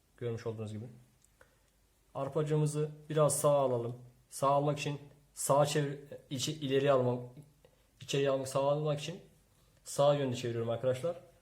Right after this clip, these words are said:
Sol olmak için tam tersi sol yönde çevirmem gerekiyor. Ama şu an için en sağa alayım ki. Şimdi yayı kullanacak öğrenci kaç metrede atacağını bilmediğimiz için ve onun ayarındaki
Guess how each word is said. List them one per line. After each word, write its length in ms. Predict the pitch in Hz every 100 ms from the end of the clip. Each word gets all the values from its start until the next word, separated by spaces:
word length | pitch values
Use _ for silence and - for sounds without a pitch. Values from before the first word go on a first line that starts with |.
| _
Sol 180 | - 156
olmak 300 | 180 180 180
için 200 | 196 196 - _
tam 220 | 170 160
tersi 260 | 156 147 180
sol 220 | - 151
yönde 220 | 131 117
çevirmem 340 | 110 117 110 107
gerekiyor. 360 | 104 101 104 - _ _ _ -
Ama 140 | 135
şu 140 | 147 165
an 60 |
için 180 | 160 170
en 160 | 165 156
sağa 200 | 160 156
alayım 320 | 165 208 190
ki. 180 | 120 107 - _ _ _ _ _
Şimdi 260 | 156 151
yayı 160 | 156 156
kullanacak 480 | 160 156 151 156 156
öğrenci 600 | 143 139 147 151 151 - - _ _ _ _ _ _ _ _ _ _ _ _ _ _ -
kaç 260 | 160 -
metrede 580 | 151 - 131 127 131 - - -
atacağını 460 | 131 139 131 131
bilmediğimiz 560 | 143 147 123 113 107 107
için 220 | - 147 - - _ _ _ _ _ -
ve 380 | 127 147 147 - - _
onun 300 | 139 143 151
ayarındaki 960 | 147 135 139 135 135 135 135 131 135 127